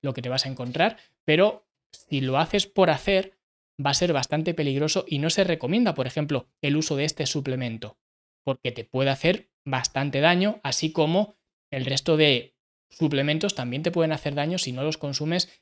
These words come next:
en un contexto óptimo. Y hablo, por ejemplo, de las vitaminas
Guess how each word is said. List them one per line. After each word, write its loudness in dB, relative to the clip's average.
en 0
un 0
contexto -2
óptimo. 0
Y 0
hablo, 2
por -2
ejemplo, -2
de 4
las 0
vitaminas -2